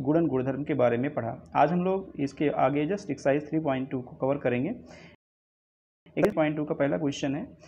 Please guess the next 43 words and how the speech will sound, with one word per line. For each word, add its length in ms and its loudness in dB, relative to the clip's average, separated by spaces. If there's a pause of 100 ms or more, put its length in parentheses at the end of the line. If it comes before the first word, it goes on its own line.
(260)
कि 160 -4
आपके 240 2
सामने 400 -2
ए 140 4
दिया 240 4
गया 200 2
है, 120 -2
B 220 2
दिया 220 0
गया 160 2
है, 180 0
ए 60 4
प्लस 260 0
B 140 -2
और 200 2
ए 80 2
minus 320 0
B 100 0
की 100 -2
value 240 0
ज्ञात 260 -2
करनी 260 -2
है। 60 -4
देखो 180 0
simple 260 2
सा 180 2
है, 220 0
ए 120 2 (100)
plus 260 0
B 400 4
हम 240 -2
लोग 160 -2
कैसे 240 0
ज्ञात 260 0
करेंगे? 300 0 (840)
इनमें 280 4
हम 320 2 (280)
ए 200 2
को 220 -2
माइनस 640 2
थ्री, 140 -4 (480)
टू, 140 2 (260)
वन, 360 0